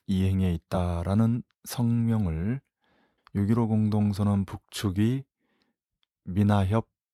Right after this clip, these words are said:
범민련 북측본부 연합으로 발표했네요. 그 내용의 골자를 보면 첫 번째로 온결의 지향과 염원이 담긴 육일오 북남 공동선언과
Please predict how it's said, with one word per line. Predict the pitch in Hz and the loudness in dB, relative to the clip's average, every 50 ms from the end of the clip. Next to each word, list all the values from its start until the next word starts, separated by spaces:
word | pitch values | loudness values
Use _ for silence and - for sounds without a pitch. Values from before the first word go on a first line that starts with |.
| _ _ _ _ - | _ _ _ _ -2
범민련 | 104 101 101 107 110 110 110 113 113 110 110 107 98 | 2 2 4 4 4 4 4 4 4 4 2 0 -2
북측본부 | - - - - - - - _ - 113 101 98 95 104 104 95 | -4 -10 -14 -14 -16 -16 -14 _ -2 -2 0 0 0 0 0 2
연합으로 | 90 90 107 117 113 107 104 95 87 80 | 2 4 2 2 0 0 -2 -2 -2 -4
발표했네요. | - - 87 80 - - - 80 78 82 80 82 85 95 104 120 139 156 _ _ _ _ _ _ _ _ _ _ _ _ _ _ _ _ _ _ _ | -4 -6 -8 -8 -8 -8 -8 -8 -8 -8 -8 -8 -8 -8 -8 -8 -8 -12 _ _ _ _ _ _ _ _ _ _ _ _ _ _ _ _ _ _ _
그 | - - 104 104 104 104 104 104 101 101 104 101 - _ - | -6 -2 0 2 4 4 4 4 2 2 0 -2 -6 _ -6
내용의 | 107 98 92 92 95 92 95 95 98 95 92 | -2 0 0 2 2 2 2 2 2 0 0
골자를 | 87 - 104 101 90 - - 101 92 95 85 | 0 0 0 0 0 0 -2 -2 0 -2 -2
보면 | 87 80 80 78 76 80 82 78 73 76 76 - _ | -4 -4 -4 -4 -4 -4 -6 -6 -6 -8 -12 -14 _
첫 | - - 104 | -14 -14 -6
번째로 | - 107 95 - - 87 92 95 95 _ _ _ _ _ _ _ _ _ _ _ _ _ | -4 -4 -4 -2 -2 -4 -4 -6 -6 _ _ _ _ _ _ _ _ _ _ _ _ _
온결의 | - 107 107 110 113 117 117 110 117 113 110 110 113 113 110 101 | 0 2 2 2 4 2 2 2 4 4 4 4 4 4 2 0
지향과 | - - 101 98 95 95 95 92 101 98 92 | -2 -2 0 0 2 2 0 0 0 0 2
염원이 | 90 87 87 90 92 92 85 | 2 0 0 0 0 0 0
담긴 | 90 85 87 87 90 101 101 98 92 87 | 0 -2 -2 -2 0 0 0 0 0 -2
육일오 | 98 98 101 110 110 107 101 | 0 0 0 2 2 2 0
북남 | - - 101 98 98 98 101 98 98 95 | 0 0 0 0 2 2 2 0 0 -2
공동선언과 | 90 92 92 92 90 90 92 92 87 - 95 90 85 85 82 82 85 101 113 117 | -2 -2 -2 -2 -2 -2 -2 -2 -2 -2 -2 -2 -2 -2 -4 -4 -2 -2 -2 -4